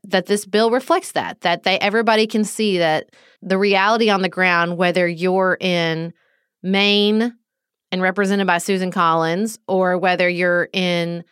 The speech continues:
Montana and represented by Jon Tester, or <laughs> whether you're in Arizona represented by Kristen Sinema, you can sit down with people you disagree with and look with your eyes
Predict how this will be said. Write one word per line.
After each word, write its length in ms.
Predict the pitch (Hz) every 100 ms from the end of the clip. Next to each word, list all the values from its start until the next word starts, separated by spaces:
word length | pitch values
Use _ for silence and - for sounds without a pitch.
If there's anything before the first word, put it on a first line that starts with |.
| _ 180
Montana 720 | 180 175 214 185 185 196 196
and 100 | 175
represented 460 | 175 175 180 185 175
by 140 | 170
Jon 240 | 170 165 170
Tester, 600 | 160 156 - 170 202 -
or 140 | 190
<laughs> 180 | 185 220
whether 240 | 208 240 190
you're 460 | 202 214 185 180 -
in 500 | 196 185 175 175 175 - - - _ _ _ -
Arizona 720 | 196 196 220 254 202 165 180
represented 420 | 190 202 185 185
by 140 | 170 170
Kristen 360 | 190 185 180
Sinema, 580 | 180 214 220 165 147 156 -
you 160 | 208
can 180 | 220 214
sit 240 | 208 247 226
down 340 | 214 185 180
with 140 | 175
people 300 | - 208 190
you 160 | 185 185
disagree 460 | 185 185 156 190 208
with 380 | 170 151 156 -
and 260 | 180 180 165 - _ _ _ _ _ _ _
look 280 | 190 240 247
with 200 | 220 202
your 180 | 185 - -
eyes 800 | 220 233 156 151 196 233 -